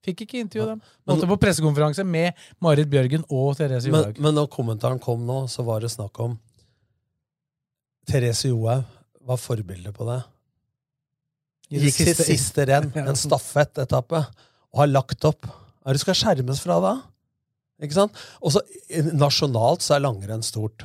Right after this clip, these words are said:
Speaker 2: Men hvis du sammenligner oppmerksomheten til Therese Johaug med Erling Braut Haaland internasjonalt, så sier folk han kjørte privatfly. Hvis han sitter to timer på Schiphol i Amsterdam,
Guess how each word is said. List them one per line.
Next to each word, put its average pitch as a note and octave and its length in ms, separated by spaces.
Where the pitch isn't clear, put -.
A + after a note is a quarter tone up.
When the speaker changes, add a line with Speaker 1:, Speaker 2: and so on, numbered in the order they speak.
Speaker 2:
Men D3 80
hvis D3+ 140
du G3 80
sammenligner B2+ 640
oppmerksomheten B2+ 800
til C#3+ 180
Therese B2 420
Johaug C#3 360
med C#3+ 240
Erling B2+ 300
Braut B2 260
Haaland B2 400
internasjonalt, A#2+ 600
så C3+ 80
sier B2 180
folk A#2 140
han C3 100
kjørte B2 320
privatfly. A#2 540
Hvis C#3 160
han C3 160
sitter A#2 240
to B2 400
timer F#2+ 300
på C3 160
Schiphol B2 560
i A#2+ 60
Amsterdam, B2 440